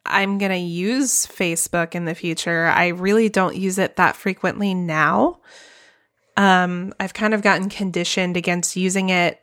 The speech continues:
I think, because of the fact that it's so <laughs> shitty at privacy, and I don't know that I necessarily trust them to get this right. Like, the fact that they were never concerned about privacy and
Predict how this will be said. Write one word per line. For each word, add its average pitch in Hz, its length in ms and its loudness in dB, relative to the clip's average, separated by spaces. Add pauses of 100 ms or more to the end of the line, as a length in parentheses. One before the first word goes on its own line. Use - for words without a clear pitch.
I 185 80 2
think, 180 320 -6
because 185 420 0
of 247 160 4
the 190 100 2
fact 160 500 2
that 170 280 2
it's - 160 -4
so - 200 -2
<laughs> - 20 -4
shitty 165 720 -4 (480)
at 180 200 -2
privacy, 170 880 0
and 170 560 -2
I 190 120 2
don't 202 200 2
know 240 140 0
that 226 140 0
I 202 80 2
necessarily 190 680 0
trust - 400 0
them 196 200 0
to 185 80 0
get 170 220 -4
this 170 320 -4
right. 254 520 -2 (1120)
Like, 208 180 -2
the 220 80 2
fact 233 320 0
that 226 160 2
they 220 140 6
were 214 120 2
never 190 300 2
concerned 220 480 0
about 220 280 2
privacy 226 840 2 (480)
and 190 320 2